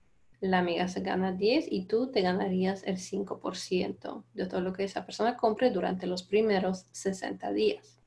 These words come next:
Ese es el primer bono. El segundo bono se llama el bono de poder de tres. Entonces se basa un poco aquí en la estrategia de colocación.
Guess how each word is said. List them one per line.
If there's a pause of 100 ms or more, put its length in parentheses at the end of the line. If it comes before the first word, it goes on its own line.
Ese
es
el
primer
bono. (1080)
El
segundo
bono
se
llama
el
bono
de
poder
de
tres. (1800)
Entonces
se
basa
un
poco
aquí
en
la
estrategia
de
colocación.